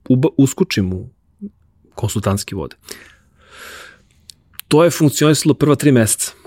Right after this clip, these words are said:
dok je bio prvi klijent tu. A onda više nije funkcionisalo i onda je bila varijanta, „Šta ćemo sad?” Mislim, preračunao sam se,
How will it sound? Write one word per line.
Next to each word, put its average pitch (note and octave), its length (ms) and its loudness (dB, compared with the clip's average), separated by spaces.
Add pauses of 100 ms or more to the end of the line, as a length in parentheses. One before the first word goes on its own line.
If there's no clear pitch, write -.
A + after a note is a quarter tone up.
(160)
dok A#2 260 -2
je G#2+ 40 2
bio A2+ 180 4
prvi A2+ 260 2
klijent G2+ 460 0
tu. - 160 -10 (1000)
A G#2+ 320 0
onda A2 220 4
više A2+ 220 2
nije G#2+ 100 4
funkcionisalo - 720 -8
i A2+ 60 -6
onda G#2 240 2
je A2 80 4
bila G#2+ 260 2
varijanta, G#2 340 0
„Šta - 140 -6
ćemo - 180 -14
sad?” G2 180 -10 (1400)
Mislim, B2 200 0
preračunao A#2+ 500 -2
sam - 200 -18
se, - 140 -20